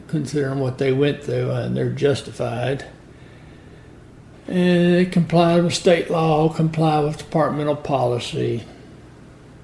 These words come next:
And Lieutenant Maxey satisfied the officer exa-,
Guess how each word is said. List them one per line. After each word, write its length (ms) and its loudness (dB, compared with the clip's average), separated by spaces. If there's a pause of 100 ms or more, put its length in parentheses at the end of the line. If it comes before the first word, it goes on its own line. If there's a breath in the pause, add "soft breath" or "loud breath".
(220)
And 540 -6
Lieutenant 420 -2
Maxey 420 -2
satisfied 760 -2
the 100 -4
officer 380 -6
exa-, 520 -4